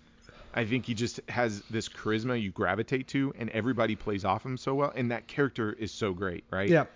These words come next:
Speaker 2: yep.
Speaker 1: Um, and he, he's, he's, like, I don't understand why he isn't as big as Jody or John.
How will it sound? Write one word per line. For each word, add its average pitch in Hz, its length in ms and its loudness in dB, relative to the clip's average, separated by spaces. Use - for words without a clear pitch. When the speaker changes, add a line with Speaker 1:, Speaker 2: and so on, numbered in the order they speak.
Speaker 2:
yep. 151 200 2
Speaker 1:
Um, 107 500 2
and 113 540 2
he, 110 720 -2
he's, 131 180 -6
he's, 117 180 -4
like, 127 300 0
I 143 220 2
don't 127 280 0
understand 107 760 0
why 104 160 6
he 113 400 -2
isn't 101 400 0
as 98 180 -2
big 98 360 0
as 110 180 -2
Jody 95 600 0
or 95 140 -2
John. - 300 -6